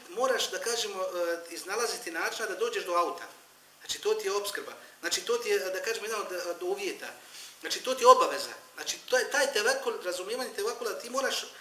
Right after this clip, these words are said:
znači, svojim tijelom da radiš, da dođeš do auta. Međutim, onaj, na koga se oslanjaš? Jel se na, na auto oslanjaš ili na Gospodara?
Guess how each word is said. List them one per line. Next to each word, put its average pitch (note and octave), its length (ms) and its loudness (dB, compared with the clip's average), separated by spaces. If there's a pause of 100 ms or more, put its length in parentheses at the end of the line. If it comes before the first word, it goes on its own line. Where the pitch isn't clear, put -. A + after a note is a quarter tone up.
(260)
znači, F#3+ 560 -2
svojim B3 400 0
tijelom B3+ 360 -2
da F#3 400 0
radiš, B3 580 2
da F#3+ 80 0
dođeš A#3+ 300 -2
do G3 80 0
auta. B3+ 380 2 (540)
Međutim, C#4 560 -4 (920)
onaj, F#3 380 -2
na F3+ 140 -4
koga A#3+ 220 2
se G3+ 120 0
oslanjaš? F3 400 -6 (120)
Jel - 80 -14
se D#3+ 100 -6
na, E3 200 -8
na F#3+ 180 0
auto A#3 200 -2
oslanjaš A3 340 -4
ili F#3 100 -10
na E3+ 60 -12
Gospodara? C#3+ 480 -12